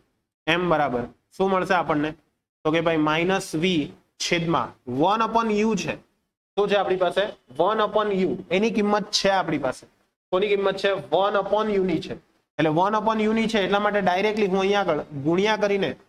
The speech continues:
આ જે કિંમત છે તે બેઠી લખી દઉં તો ચાલે કે ના ચાલે? તમારે મને જણાવવાનું છે. ચાલશે કે નહીં ચાલશે? ચાલશે. કારણ કે આટલી કિંમત કોની છે? વન upon U ની છે.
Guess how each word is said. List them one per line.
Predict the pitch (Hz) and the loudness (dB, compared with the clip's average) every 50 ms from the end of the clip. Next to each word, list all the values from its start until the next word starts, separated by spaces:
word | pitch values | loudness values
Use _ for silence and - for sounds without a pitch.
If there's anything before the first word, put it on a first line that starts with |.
| _ _ _ _ _ _ | _ _ _ _ _ _
આ | 156 180 196 | 0 0 2
જે | 190 214 208 | 2 0 0
કિંમત | 202 202 202 202 202 196 | 0 0 0 0 0 0
છે | 196 196 | -2 -2
તે | 185 190 | 0 0
બેઠી | 185 175 165 - 202 175 | 0 -2 0 0 0 0
લખી | 165 160 170 190 | 0 0 0 0
દઉં | 185 185 180 | 0 0 0
તો | 196 185 | 0 -2
ચાલે | 185 - 175 156 165 185 185 | -2 0 -2 0 0 0 0
કે | 165 165 | 0 0
ના | 151 151 151 | 0 0 0
ચાલે? | 143 147 139 131 131 131 131 - | 0 0 0 -2 -2 -6 -4 -4
તમારે | 156 151 165 175 170 | -2 0 0 0 0
મને | 160 156 156 151 | 0 0 0 0
જણાવવાનું | 135 135 135 135 135 131 123 123 120 | 0 0 -2 0 -2 -2 -4 -6 -10
છે. | 117 - - - _ _ _ _ _ _ _ _ _ _ _ _ | -12 -16 -20 -20 _ _ _ _ _ _ _ _ _ _ _ _
ચાલશે | 170 170 202 - 208 202 | 0 0 2 0 0 0
કે | 196 190 | 2 2
નહીં | 185 170 165 | 0 0 0
ચાલશે? | 165 151 143 - 156 151 - _ | 0 -2 -2 -4 -8 -12 -10 _
ચાલશે. | - 165 165 156 - 196 - - - - - _ _ | -2 0 0 2 0 -2 -4 -6 -14 -20 -20 _ _
કારણ | - 190 196 208 | 0 0 2 2
કે | 220 | 0
આટલી | 196 175 190 - 233 247 | 0 0 0 2 0 2
કિંમત | 208 233 226 220 220 208 | 2 0 0 0 -2 0
કોની | - 220 208 208 202 | 0 0 2 2 0
છે? | - 175 175 175 - - - | 0 0 -2 -2 -6 -4 -2
વન | 139 156 185 202 208 | 0 2 2 2 2
upon | 208 196 - 208 196 190 165 165 | 0 0 0 0 0 2 2 2
U | 160 | 2
ની | 165 151 135 | 2 0 -2
છે. | 113 - 110 | -2 -4 -8